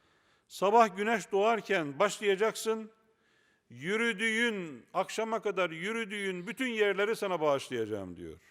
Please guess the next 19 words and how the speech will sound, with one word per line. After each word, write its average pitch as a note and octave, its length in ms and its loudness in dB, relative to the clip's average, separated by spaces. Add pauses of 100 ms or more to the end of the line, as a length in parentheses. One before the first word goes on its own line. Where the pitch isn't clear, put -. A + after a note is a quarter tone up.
(140)
"Hepsi G3 380 -2
benim F3 240 0
ülkemin D#3 400 -2
toprakları. G2 680 -6 (1200)
Yürüyerek A#3 680 6 (220)
gezdiğin A3 640 4
bütün B3+ 200 2
yerleri G#3+ 460 4
sana F#3+ 280 0
bağışlayacağım. B2 840 2 (840)
Ama G3+ 260 2
bir A3+ 60 -2
şartım F3+ 480 4
var, A3+ 180 6 (600)
güneş F3 320 2 (580)
batmadan G#3 680 4 (760)
başladığın D#3 480 -2
yere F3 300 0
döneceksin. C3+ 680 -2